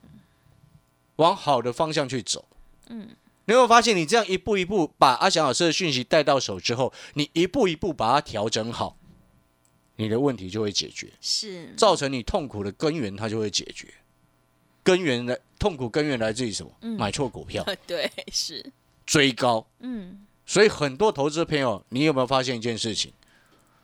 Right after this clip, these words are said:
Speaker 1: 造成你现在没有信心，不想玩股票，连看都不想看的时候，根本原因是什么？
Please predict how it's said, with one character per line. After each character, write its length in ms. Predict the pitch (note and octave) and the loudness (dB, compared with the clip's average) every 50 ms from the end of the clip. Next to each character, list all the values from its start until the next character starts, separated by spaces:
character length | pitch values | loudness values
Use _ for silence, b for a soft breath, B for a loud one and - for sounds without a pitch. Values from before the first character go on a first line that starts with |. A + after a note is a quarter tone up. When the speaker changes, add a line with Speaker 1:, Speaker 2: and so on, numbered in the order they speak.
| b b | b b
Speaker 1:
造 280 | - - C4 G#3+ F#3 D#3+ | 6 8 10 10 10 8
成 240 | - D3+ C#3 D3 D3+ | 4 0 0 0 0
你 100 | C3 A2+ | -2 0
现 280 | - - - G#3 D#3+ | 2 4 4 4 2
在 160 | D3+ E3 D3+ C3+ | 4 2 2 2
没 160 | C3 C#3 D#3+ | 2 0 0
有 140 | F3+ C3 G#2 | 2 2 2
信 240 | - - D#3+ C#3 | 0 -2 -2 0
心， 200 | B2 - C#3 C3+ | 0 0 0 -2
不 160 | - - A#3+ - | -2 0 0 2
想 200 | - B2 G2+ G#2 | 2 0 0 -2
玩 160 | A#2 C3+ D3+ | -2 -4 -2
股 140 | - G2 F2+ | -4 -8 -4
票， 180 | G2 D#3 C#3+ | -2 0 0
连 200 | B2 B2+ B2 C3+ | 0 -2 -4 -4
看 240 | - - A3 F#3+ D#3 | -4 0 0 0 0
都 100 | D3+ F3+ | 0 -4
不 140 | E3 E3+ E3 | -2 0 -2
想 180 | - - F#2+ | -2 -2 -6
看 160 | F2+ - D#3 C3+ | -4 -4 -4 -2
的 100 | A#2 G2+ | -2 -4
时 200 | - - G#2+ G2 | -4 -4 -4 -4
候， 280 | - - F#3 A#2+ - _ b b b b b b b - | 0 0 0 0 0 _ b b b b b b b 6
根 240 | B3+ B3+ B3+ B3+ | 6 6 6 6
本 220 | G#3 - D3+ B2 A#2+ | 4 4 2 4 4
原 160 | B2 C3+ D3 | 0 0 0
因 80 | D#3+ D#3+ | 2 2
是 140 | D#3+ F3 | 2 2
什 180 | C3 - A#2+ G#2 | 2 0 -2 -4
么？ 220 | F#2+ G2 F#2+ - | -4 -6 -8 -10